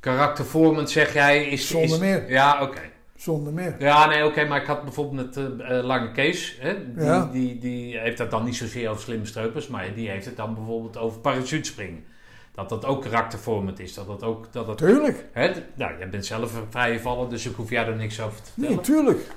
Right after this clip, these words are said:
Speaker 1: Maar dat is mooi dat je daar aan de wieg van hebt gestaan en dat het jarenlang is gedoseerd en tot, tot,
Speaker 2: Maar
Speaker 1: tot de compagnie is gekomen.
Speaker 2: Lange Kees vergeet dat hij bij ons kwam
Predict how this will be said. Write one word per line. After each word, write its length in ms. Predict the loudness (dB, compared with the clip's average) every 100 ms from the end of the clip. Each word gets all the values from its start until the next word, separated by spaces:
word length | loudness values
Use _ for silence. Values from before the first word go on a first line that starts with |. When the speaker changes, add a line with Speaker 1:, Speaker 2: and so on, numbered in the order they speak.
| -16
Speaker 1:
Maar 720 | -2 6 10 10 8 4 -10 -18 -16
dat 360 | -2 4 4 4
is 140 | -2
mooi 280 | 0 0 2
dat 180 | 0 0
je 100 | 0
daar 100 | 2
aan 120 | 0
de 80 | 0
wieg 300 | 0 0 -2
van 180 | -2 -2
hebt 180 | -2 -2
gestaan 380 | -4 -2 -2 -2
en 80 | -4
dat 140 | -4
het 120 | 0
jarenlang 600 | 4 6 6 4 2 0
is 160 | -6 -6
gedoseerd 800 | -8 -4 0 2 0 -2 -4 -4
en 160 | -6 -6
tot, 360 | -6 -8 -10
tot, 140 | -6 -2
Speaker 2:
Maar 260 | 0 0 -2 -10 -8
Speaker 1:
tot 140 | -6
de 80 | -4
compagnie 420 | -4 -2 -2 -2
is 120 | -4
gekomen. 220 | -8 -4 0
Speaker 2:
Lange 280 | 2 2 -2
Kees 320 | -4 -6 -6
vergeet 560 | -8 -4 0 0 -2 -10 -10 -16 -16 -20 -20 -20 -20 -20 -20 -20 -20 -20 -20 -20 -20 -20 -20 -6
dat 220 | -4 -2
hij 120 | -4
bij 140 | -4 -6
ons 240 | -8 -8
kwam 340 | -6 -4 -6